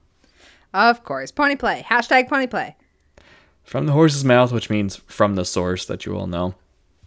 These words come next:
Speaker 2: So basically, you can tell the age of a horse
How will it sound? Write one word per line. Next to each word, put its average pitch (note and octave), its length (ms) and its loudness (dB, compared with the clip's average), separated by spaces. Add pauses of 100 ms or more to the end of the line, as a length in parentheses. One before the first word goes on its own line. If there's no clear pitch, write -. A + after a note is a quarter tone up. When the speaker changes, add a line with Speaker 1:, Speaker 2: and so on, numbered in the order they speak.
(880)
Speaker 2:
So - 120 -12
basically, G#2+ 640 0
you C3 120 -4
can C#3+ 140 0
tell B2 180 0
the A2 140 0
age A#2+ 220 0
of C3 60 0
a C3 60 2
horse A2 440 -2